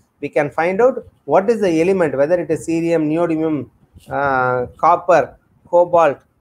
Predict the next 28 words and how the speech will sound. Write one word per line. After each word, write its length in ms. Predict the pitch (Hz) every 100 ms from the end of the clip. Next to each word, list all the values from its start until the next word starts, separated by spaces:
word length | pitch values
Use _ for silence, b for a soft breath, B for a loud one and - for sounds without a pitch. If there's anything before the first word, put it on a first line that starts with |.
| _
all 220 | 160 208 226
the 120 | 208
compound 600 | - 170 180 190 240 202
that 200 | 165 160
exists 580 | 151 143 180 240 - - _ _ _ _ -
in 280 | 151 175 180
the 220 | 285 269 - - _ _
sample. 520 | - 131 117 107 107 _ _ _
So 60 |
here 300 | 175 160 190
you 160 | 185 160
see 160 | - 175
that, 200 | 196 202
uh, 1080 | 180 160 147 139 139 131 131 127 127 120 120
he 100 | 135
has 160 | 147 123
given 240 | 147 175
a 100 | 165
sample 400 | - 151 156 170
on 160 | 156 151
neodymium 480 | 165 175 170 160
doped 220 | 151 156 156
cerium 420 | - 165 170 151
oxide. 460 | 135 - 185 254 B B B _
So 160 | 170
this 260 | 147 208 -
cerium 320 | 196 202 190
oxide 460 | 175 170 214 269